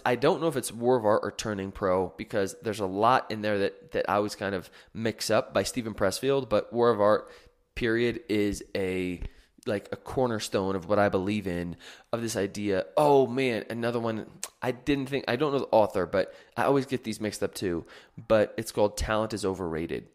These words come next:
And I'm just gonna clump that in with War of Art. But this idea of, um,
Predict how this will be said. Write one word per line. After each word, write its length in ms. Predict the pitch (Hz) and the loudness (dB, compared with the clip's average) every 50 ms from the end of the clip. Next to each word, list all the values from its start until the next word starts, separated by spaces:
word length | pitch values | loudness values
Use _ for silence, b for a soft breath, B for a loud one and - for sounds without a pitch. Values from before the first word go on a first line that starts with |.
| _ _ - | _ _ -6
And 100 | 117 113 | -4 -4
I'm 80 | 110 | -4
just 120 | 113 - - | -6 -6 -8
gonna 120 | 123 110 101 | -8 -10 -10
clump 460 | - - - - 107 107 107 104 - | -10 -12 -10 -4 -2 -2 -2 -2 0
that 180 | 104 98 98 | 0 0 2
in 160 | 104 104 101 92 | 2 0 -2 -4
with 160 | 87 - - | -6 -8 -6
War 200 | 98 95 92 85 | -4 -2 0 0
of 100 | 78 85 | 2 2
Art. 260 | 80 76 - - - B B B B B _ | 2 2 0 -2 -6 B B B B B _
But 160 | - 127 - | -4 -4 0
this 180 | - 135 127 131 | 0 -2 0 2
idea 540 | 117 117 113 - 120 113 107 107 107 110 - - - | 2 0 0 -2 -4 -2 0 0 0 0 -2 -2 -2
of, 520 | 107 101 95 95 95 92 87 80 - - B B B B B B B B - | 0 2 4 4 2 2 0 -2 -8 -18 B B B B B B B B -2
um, 520 | - 120 110 104 101 98 95 92 90 90 | 2 4 4 4 4 2 0 -4 -8 -8